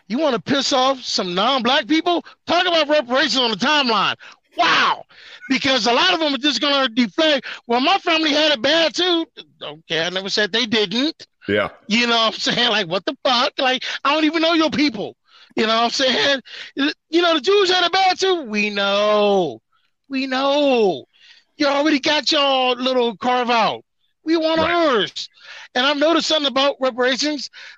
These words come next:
Speaker 1: The shit that gets said to me would never get said to a Jewish person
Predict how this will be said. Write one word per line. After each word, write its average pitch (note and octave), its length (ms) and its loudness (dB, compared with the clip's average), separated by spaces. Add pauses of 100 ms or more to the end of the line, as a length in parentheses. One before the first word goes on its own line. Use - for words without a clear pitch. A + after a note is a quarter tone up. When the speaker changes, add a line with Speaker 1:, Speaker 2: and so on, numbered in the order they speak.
Speaker 1:
The F3+ 180 0
shit - 540 -2 (120)
that G#3 180 -2
gets C4+ 240 -4
said C#4+ 320 -2
to A3+ 140 -4
me C4+ 420 0 (480)
would C4+ 220 -2
never E4 340 0
get D#4 260 -2
said C#4 320 -2
to C#4+ 140 -2
a A#3+ 60 -4
Jewish C#4+ 360 -2
person A3+ 480 -2